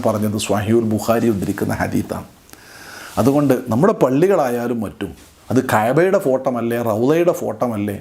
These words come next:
അതൊന്നും അത്ര നല്ലതല്ല. ഏത് ഫോട്ടോ ആണെങ്കിലും കഅബൻ്റെയും റൗളൻ്റെയും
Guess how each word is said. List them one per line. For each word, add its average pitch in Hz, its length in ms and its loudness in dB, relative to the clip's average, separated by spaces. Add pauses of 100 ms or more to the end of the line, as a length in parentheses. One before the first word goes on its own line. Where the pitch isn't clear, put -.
(140)
അതൊന്നും 127 360 2
അത്ര 131 140 2 (120)
നല്ലതല്ല. 117 400 2 (160)
ഏത് 113 200 0
ഫോട്ടോ 113 280 -2
ആണെങ്കിലും 92 320 -4 (460)
കഅബൻ്റെയും 113 520 2 (100)
റൗളൻ്റെയും 123 440 2